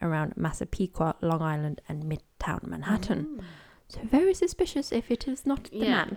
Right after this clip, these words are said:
Speaker 2: it's a massive coincidence. <laughs>
Speaker 1: Yes. Investigators could find no instance where Rex Howerman was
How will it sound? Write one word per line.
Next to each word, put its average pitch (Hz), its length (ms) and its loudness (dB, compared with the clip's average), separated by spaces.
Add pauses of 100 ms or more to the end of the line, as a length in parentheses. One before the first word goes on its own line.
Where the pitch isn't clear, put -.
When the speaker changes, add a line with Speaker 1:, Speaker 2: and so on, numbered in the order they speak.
Speaker 2:
it's 190 220 0
a 180 80 4
massive 190 400 -2
coincidence. 170 920 -4
<laughs> - 40 -6 (340)
Speaker 1:
Yes. - 240 -12 (840)
Investigators 214 800 0
could - 180 -4
find 185 420 0
no 185 400 6
instance - 640 -2
where 165 340 2
Rex 175 300 -2
Howerman 165 540 0
was 160 260 -2